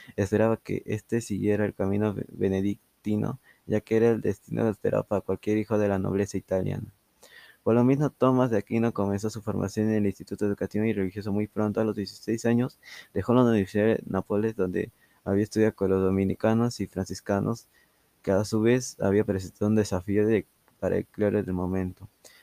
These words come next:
Finalmente pas-, a pasar el encierro, ingresó en mil novecientos cuarenta y cuatro a la Escuela Dominicana de Colonia.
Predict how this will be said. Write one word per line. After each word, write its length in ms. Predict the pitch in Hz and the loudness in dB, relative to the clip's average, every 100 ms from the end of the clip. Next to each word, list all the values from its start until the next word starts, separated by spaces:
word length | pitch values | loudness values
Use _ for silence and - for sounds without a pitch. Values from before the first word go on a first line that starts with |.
| _ | _
Finalmente 640 | - 123 143 147 139 147 139 _ | 2 4 4 2 2 0 0 _
pas-, 240 | 104 107 - | -2 -2 -4
a 160 | - 113 | -6 -4
pasar 360 | 107 101 107 | -2 0 0
el 140 | 104 95 | 0 0
encierro, 400 | 98 101 107 110 | -2 0 0 2
ingresó 680 | 104 - - - 104 101 | -2 -2 -6 -2 0 2
en 180 | 101 98 | 0 0
mil 120 | 107 | 0
novecientos 340 | 113 107 110 113 | 0 0 -2 -4
cuarenta 220 | 95 - | -6 -4
y 20 | |
cuatro 240 | - 104 104 | -4 -2 -2
a 40 | |
la 60 | 98 | -4
Escuela 260 | - 98 | -2 0
Dominicana 560 | 98 98 92 - 104 104 | 2 2 0 0 2 2
de 100 | 101 | 2
Colonia. 460 | - 98 98 92 | 0 0 0 -2